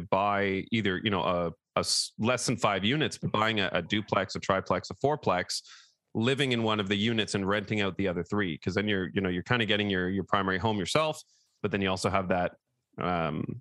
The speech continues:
you know, residual kind of, uh, income coming from the other units. And also it's worth noting that if you buy a duplex, if you buy a duplex and you live in one of the units, you still only need to put a minimum down payment of five percent.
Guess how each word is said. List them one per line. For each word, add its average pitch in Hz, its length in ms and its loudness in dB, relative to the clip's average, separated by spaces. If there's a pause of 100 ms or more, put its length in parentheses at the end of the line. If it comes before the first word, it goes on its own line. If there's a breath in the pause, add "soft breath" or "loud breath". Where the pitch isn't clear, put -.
you 101 80 2
know, 73 140 0
residual 90 640 0
kind 92 200 2
of, 82 180 -4 (220)
uh, 82 200 2
income 113 320 0
coming 98 220 0
from 98 140 -4
the 95 80 2
other 87 120 -2
units. 143 380 -2 (380 loud breath)
And 117 120 2
also 120 560 0 (160)
it's 120 200 0
worth 117 160 0
noting 135 260 2
that 110 100 0
if 110 140 -2
you 120 60 2
buy 123 400 0
a 101 180 0
duplex, 98 760 -4
if 104 120 -4
you 127 80 2
buy 139 180 2
a 139 40 0
duplex 123 400 0
and 113 100 0
you 110 100 0
live 120 220 2
in 120 120 0
one 110 140 2
of 104 100 0
the 98 80 0
units, 160 400 -2 (320 loud breath)
you 117 100 2
still 170 320 0
only 143 200 0
need 123 200 0
to 120 60 -6
put 117 220 0
a 104 40 0
minimum 101 320 0
down 92 200 0
payment 101 260 -2
of 85 80 -6
five 90 200 0
percent. - 400 -4